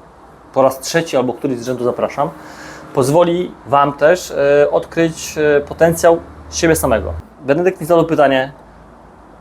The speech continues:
co musiałbym zrobić,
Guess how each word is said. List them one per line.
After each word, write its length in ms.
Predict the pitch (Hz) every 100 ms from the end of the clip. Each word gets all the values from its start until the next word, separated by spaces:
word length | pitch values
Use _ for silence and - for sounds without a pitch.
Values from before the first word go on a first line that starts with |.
| -
co 600 | - 170 165 185 208 220 - - 147 131
musiałbym 560 | 135 175 185 156 147
zrobić, 640 | 131 127 117 120 196 -